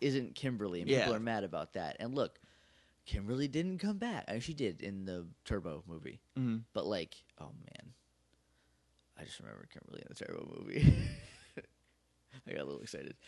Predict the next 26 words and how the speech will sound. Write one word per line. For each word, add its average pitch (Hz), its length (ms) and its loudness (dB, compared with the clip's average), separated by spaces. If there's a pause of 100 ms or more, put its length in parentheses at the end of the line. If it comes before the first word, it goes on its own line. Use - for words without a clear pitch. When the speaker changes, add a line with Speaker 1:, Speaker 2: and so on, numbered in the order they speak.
(560)
Speaker 1:
But, 175 80 4
yeah, 160 80 8
like, 120 180 0
Kat 175 300 4
is 123 340 4 (140)
a 107 60 0
great 117 380 0
character 180 680 2 (840)
and 139 300 4
m-, 131 360 -6 (320)
probably 214 480 6
better 160 300 4
for 139 160 2
Tommy 110 340 0
in 92 100 -4
the 90 80 -2
long 85 260 -2
run 82 240 -4
because 107 280 -2
she 135 200 0
understands 135 560 -2
what 98 100 0
it's - 140 -8
like 107 200 0
to 87 80 -6
be 92 200 -6